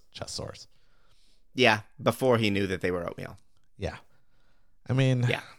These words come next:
Speaker 1: it's like the weird kid who sat in the back and ate his own scabs and boogers.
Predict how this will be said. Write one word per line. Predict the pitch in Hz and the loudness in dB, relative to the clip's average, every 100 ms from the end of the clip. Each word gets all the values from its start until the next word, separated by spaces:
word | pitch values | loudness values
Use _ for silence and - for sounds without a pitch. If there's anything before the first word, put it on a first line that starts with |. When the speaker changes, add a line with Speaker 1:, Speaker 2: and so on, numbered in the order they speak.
| - | -12
Speaker 1:
it's | 117 - | -8 -6
like | 143 | -2
the | - | 2
weird | 113 104 104 | 4 4 2
kid | 120 | 2
who | 107 | 2
sat | 101 95 92 | 0 -2 -2
in | 101 | -4
the | 95 | -4
back | 80 85 - | -2 -4 -6
and | 90 | -8
ate | 90 | -8
his | - 90 | -6 -6
own | 85 82 | -6 -6
scabs | - 82 82 - | -8 -6 -6 -8
and | 85 | -10
boogers. | 80 78 82 90 | -10 -10 -10 -10